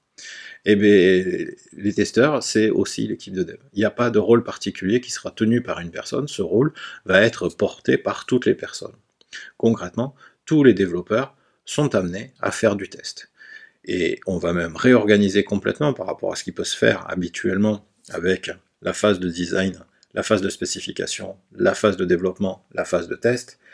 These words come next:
On va merger tout ça. Tout ça va être englobé pour que on fasse en tout temps du design, de la conception, de la spécification, du, du, du code et du test, voire même d'abord du test et puis du code. Et on verra cet aspect-là. Euh,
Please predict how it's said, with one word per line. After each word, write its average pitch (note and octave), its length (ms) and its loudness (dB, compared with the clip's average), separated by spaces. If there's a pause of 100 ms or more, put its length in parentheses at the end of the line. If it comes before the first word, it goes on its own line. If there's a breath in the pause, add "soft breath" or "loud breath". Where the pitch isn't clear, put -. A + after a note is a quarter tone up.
(340 loud breath)
On G2+ 120 0
va F#2+ 260 2 (100)
merger A#2 540 4
tout - 120 -8
ça. A#2+ 240 -4 (180)
Tout B2+ 120 0
ça B2+ 200 6
va G#2 160 4
être - 320 -8 (440 loud breath)
englobé G#2+ 540 4
pour - 240 -6
que - 320 6
on A2+ 120 2
fasse - 380 0
en B2 160 4
tout A2+ 160 -2
temps G2 260 -4 (300 loud breath)
du A2+ 180 2
design, A2 380 2
de G#2+ 80 4
la G2 140 2
conception, G2+ 500 -4
de G2 80 0
la F#2 100 -2
spécification, - 760 -4
du, G2 260 -4
du, G2 840 -2
du G#2 160 -14
code G#2+ 240 4
et G2 80 0
du G2 180 -10
test, - 280 0
voire G2 240 -2
même G#2+ 180 2
d'abord A#2+ 340 4
du G2+ 160 -10
test - 280 2
et G2+ 60 0
puis G2+ 200 -10
du - 180 -16
code. G#2 300 2 (220)
Et G#2+ 80 -8
on G#2 100 -4
verra G#2 240 -4
cet - 200 -8
aspect-là. - 460 -4 (680 loud breath)
Euh, G2 260 6